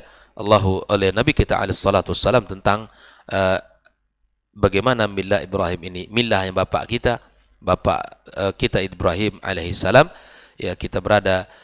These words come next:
di atas milahnya, dan kita berada di atas syariat, ya, yang mulia dari Nabi kita Muhammad sallallahu alaihi wasallam. Jadi anggapan orang-orang Yahudi de-, ya, orang-orang Yahud dan Nasrani bahwa Ibrahim,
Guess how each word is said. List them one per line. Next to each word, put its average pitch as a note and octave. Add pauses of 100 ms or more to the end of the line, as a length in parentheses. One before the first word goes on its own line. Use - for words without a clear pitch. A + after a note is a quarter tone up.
(160)
di -
atas -
milahnya, A2+ (380)
dan F#2+
kita F2+
berada F#2
di E2
atas F2
syariat, F#2 (420)
ya, F#2
yang F#2
mulia F#2+ (100)
dari F#2
Nabi A2+
kita -
Muhammad F2+
sallallahu F2+
alaihi E2
wasallam. F2 (400)
Jadi G2+
anggapan A2+
orang-orang G2
Yahudi G2
de-, - (460)
ya, G#2+
orang-orang F#2
Yahud A#2+ (120)
dan F#2+
Nasrani G2+
bahwa F2+
Ibrahim, F#2+